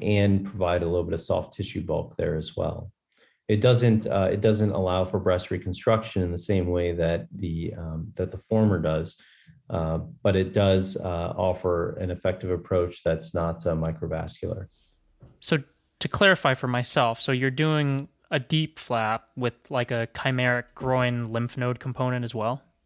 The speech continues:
Speaker 1: Yeah, kind of like a composite flap, yeah.
Speaker 2: So I guess the timing often works out for you, huh? That, that the patient is, like, ready for delayed breast reconstruction, but is also happening to develop some early lymphedema. Is that how, typically how the clinical sequence of events occurs for you?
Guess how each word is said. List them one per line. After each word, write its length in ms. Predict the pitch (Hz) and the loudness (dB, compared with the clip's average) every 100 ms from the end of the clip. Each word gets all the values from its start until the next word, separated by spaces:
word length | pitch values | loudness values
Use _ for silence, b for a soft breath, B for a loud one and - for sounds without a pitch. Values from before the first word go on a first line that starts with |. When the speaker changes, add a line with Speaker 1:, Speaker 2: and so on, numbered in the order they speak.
| _ _ _ _ _ _ | _ _ _ _ _ _
Speaker 1:
Yeah, 220 | 170 113 | 4 4
kind 180 | 101 131 | 4 2
of 80 | 120 | 2
like 120 | 113 _ | 0 _
a 40 | |
composite 420 | 113 110 101 98 92 | -2 2 2 0 -2
flap, 320 | 107 85 80 | 0 0 -2
yeah. 220 | 104 82 80 _ _ _ - | -4 -4 -8 _ _ _ -8
Speaker 2:
So 140 | - | 0
I 80 | 156 | 2
guess 140 | 208 | 2
the 80 | - | 0
timing 400 | - 175 208 165 | 0 2 2 2
often 260 | 139 135 127 | 2 0 -2
works 220 | 123 - | -2 2
out 160 | 147 | 2
for 120 | - 120 | 2 -4
you, 120 | 110 | -2
huh? 220 | 117 117 | -2 -2
That, 200 | 117 120 - _ _ | -4 -6 -10 _ _
that 140 | 131 | -8
the 60 | 123 | -4
patient 380 | - 143 - 127 | 2 2 2 -4
is, 120 | 117 | -2
like, 160 | 113 | -2
ready 240 | 117 123 127 | 2 2 2
for 180 | - 120 | 0 -2
delayed 440 | 117 117 120 113 | 0 2 2 2
breast 240 | 123 123 | 2 2
reconstruction, 760 | - 127 135 - 135 - 139 131 | 0 0 -2 0 -2 0 -2 -2
but 120 | 120 | -2
is 320 | 113 - - - | -4 -4 -8 -2
also 500 | 127 120 - 131 127 | 0 0 0 2 2
happening 380 | 127 123 127 123 | 0 -2 -2 -2
to 80 | 120 | -2
develop 380 | 113 117 117 | -2 0 -2
some 180 | - 120 | -2 -4
early 320 | 117 120 120 | -2 0 0
lymphedema. 680 | 113 117 120 113 113 123 127 | -2 -4 -4 -6 -4 -4 -4
Is 140 | 120 127 | -4 2
that 260 | 131 - _ _ _ _ | 0 0 _ _ _ _
how, 120 | - 139 | -16 -10
typically 340 | - 143 139 | -6 -2 0
how 60 | 127 | 0
the 100 | 123 | 0
clinical 440 | - 127 - 127 | 0 -2 0 -2
sequence 360 | 120 135 131 127 | 0 -2 -2 -4
of 60 | |
events 320 | 123 120 123 131 | -4 -2 -2 -4
occurs 300 | - 123 131 | -6 -6 -6
for 220 | - 139 | -8 -8
you? 160 | 143 | -10